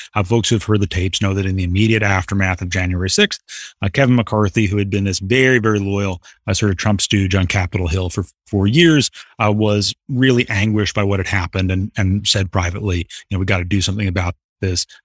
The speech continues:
Uh, I'm gonna, uh, I think I'm gonna call him up and tell him, um, to resign." And, you know,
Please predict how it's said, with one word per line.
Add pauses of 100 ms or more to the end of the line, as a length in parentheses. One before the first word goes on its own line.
Uh,
I'm
gonna, (100)
uh, (120)
I
think
I'm
gonna
call
him
up
and
tell
him, (400)
um,
to
resign." (200)
And, (320)
you
know,